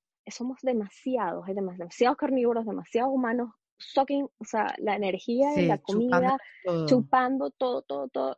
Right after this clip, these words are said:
Speaker 1: No se, no hay más, no se puede más. O sea, la vamos a comple-, mira, ve el último documental. ¿Tú alguna vez viste Blue Planet? ¿Alguno de los documentales esos así,
Speaker 2: No.
Speaker 1: Blue Planet?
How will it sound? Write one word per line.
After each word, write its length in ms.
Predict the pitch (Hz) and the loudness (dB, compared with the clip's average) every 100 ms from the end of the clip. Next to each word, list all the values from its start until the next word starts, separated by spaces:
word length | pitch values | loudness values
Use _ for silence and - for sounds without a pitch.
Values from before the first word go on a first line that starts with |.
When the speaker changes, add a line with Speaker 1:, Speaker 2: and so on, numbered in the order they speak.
| - | -8
Speaker 1:
No 200 | 214 214 | -8 -8
se, 160 | - 233 | -8 -8
no 180 | 226 | -6
hay 100 | 226 | -4
más, 340 | 240 247 233 - | -2 -2 -2 -4
no 120 | 208 | -6
se 120 | - | -6
puede 220 | 233 269 254 | 0 2 2
más. 260 | 262 185 _ _ | 0 -2 _ _
O 40 | - | -6
sea, 140 | 208 | -4
la 100 | 202 | -2
vamos 260 | 196 220 226 | -2 -2 -2
a 220 | 254 - - _ _ _ - | -4 -6 -12 _ _ _ -6
comple-, 340 | 214 - 220 226 | -4 -2 -2 0
mira, 220 | 202 - | -2 -2
ve 220 | 208 233 | 0 2
el 100 | 269 | 4
último 340 | 302 330 302 254 | 2 2 2 0
documental. 680 | 214 185 180 190 202 247 - | 0 -2 -2 0 0 0 0
¿Tú 60 | 254 | 0
alguna 220 | 285 294 | 2 0
vez 80 | 285 | -2
viste 200 | - 262 | -2 0
Blue 200 | 269 262 | 0 0
Planet? 340 | 277 170 - - | 0 -2 -6 -6
¿Alguno 280 | 196 202 240 | -4 -2 -2
de 60 | 262 | -4
los 100 | 214 | -6
documentales 640 | 202 190 185 196 147 214 | -8 -6 -6 -6 -6 -4
esos 240 | 240 190 | 0 2
así, 200 | 185 190 | 2 2
Speaker 2:
No. 20 | 208 | 0
Speaker 1:
Blue 220 | 233 233 | -2 -4
Planet? 680 | 247 240 240 233 226 214 | -2 -2 -2 -4 -4 -6